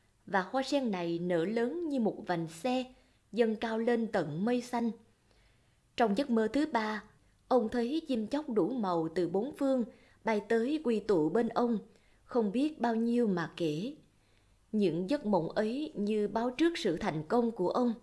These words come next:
Chiều hôm ấy, Sa môn Gotama đi thiền hành bên bờ sông, lội xuống sông tắm gội, rồi lại lên bờ sông đi thiền hành.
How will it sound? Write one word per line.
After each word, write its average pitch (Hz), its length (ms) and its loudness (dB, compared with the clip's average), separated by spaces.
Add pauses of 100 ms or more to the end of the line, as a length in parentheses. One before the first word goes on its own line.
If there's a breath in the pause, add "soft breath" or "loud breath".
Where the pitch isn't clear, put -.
(1000 soft breath)
Chiều 180 180 2
hôm 190 200 2
ấy, 226 320 2
Sa 254 160 4
môn 208 280 4
Gotama 208 600 2
đi 233 260 0
thiền 175 160 -4
hành 156 340 -4
bên 233 200 2
bờ 180 160 2
sông, 240 340 0 (460 loud breath)
lội 180 280 6
xuống 254 280 -2
sông 269 320 -2
tắm 269 300 -4
gội, 160 380 2 (380 loud breath)
rồi 185 380 2
lại 175 220 0
lên 254 240 0
bờ 185 160 4
sông 262 340 0
đi 262 140 -2
thiền 190 240 -2
hành. 170 320 -4